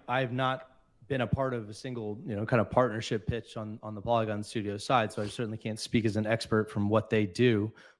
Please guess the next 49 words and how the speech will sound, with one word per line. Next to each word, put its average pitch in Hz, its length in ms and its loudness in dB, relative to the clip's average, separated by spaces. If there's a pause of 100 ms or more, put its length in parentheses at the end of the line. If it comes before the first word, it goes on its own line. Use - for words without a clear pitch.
(100)
But 120 280 4
I 139 100 4
envision 147 400 4
that 135 120 4
it 123 100 0
is 117 160 0
a 117 120 0
lot 113 200 2
of 107 160 -2
decks, - 580 0
it 117 80 -10
is 110 120 -2
a 107 100 2
lot 113 240 4
of 120 80 0
meetings, 127 500 0
and 107 140 -2
it 110 60 2
is 98 120 0
with 117 180 4
a 113 60 8
lot 110 260 4
of 104 100 -2
constituents, 104 760 -8
'cause 101 180 -2
you 135 100 8
have 147 100 4
to 143 80 0
get 113 160 0
sign 120 240 0
off 110 240 -2
from, 95 280 -10
from 101 160 -8
sort 113 200 -4
of 98 120 -6
every 120 300 2
facet 107 560 -2
of 101 160 -12
these 107 180 -6
large 104 300 2
organizations. 101 760 0
And, 104 100 2
you - 440 -4
know, 117 40 8
I, 117 160 4
I 120 60 0
came 135 220 0
from 120 380 -2 (360)
Nickelodeon, 135 840 2